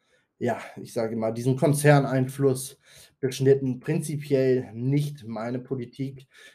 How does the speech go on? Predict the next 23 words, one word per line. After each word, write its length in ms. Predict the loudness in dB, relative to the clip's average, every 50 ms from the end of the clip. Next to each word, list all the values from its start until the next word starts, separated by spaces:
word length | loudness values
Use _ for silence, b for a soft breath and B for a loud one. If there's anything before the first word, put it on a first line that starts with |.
| B B
In 120 | -12 -10
diesem 260 | -10 -6 -4 -4 -4
Falle 460 | -4 -4 -4 -4 -4 -4 -6 -6 -8 _
muss 220 | -6 -6 -4 -4
ich 160 | -4 -4 -4 -4
aber 180 | -4 -4 -6
sagen, 480 | -4 -4 -4 -4 -4 -4 -6 -8 -10 -12 _ -14 -10
genau 360 | -8 -6 -4 -2 -2 -2 -4
richtig. 640 | -4 -4 -6 -6 -6 -4 -2 0 0 0 -2 -8 -14 b b b b b b b b b b _ _
Und, 800 | -6 -4 -4 -4 -4 -4 -4 -6 -8 -8 -12 -14 -14 -16 -18 -14
ja, 260 | -6 2 4 6 6
ja, 200 | 6 4 4 0
sie 200 | -2 -2 0 2
werden 260 | 4 4 2 2 0
Disneyland 540 | -2 0 0 0 -2 -2 -2 -4 -6 -6 -10
nicht 180 | -10 -10 -10
abbauen 440 | -10 -10 -10 -10 -8 -8 -8 -8 -10
und 260 | -12 -12 -12 -10 -8
in 100 | -6 -4
den 120 | -2 2 4
nächsten 300 | 4 2 2 0 -6 -14
Staat 340 | -14 -10 -8 -8 -8 -8 -10
verfrachten. 680 | -14 -14 -12 -8 -8 -8 -8 -10 _ -14 -14 -14 -14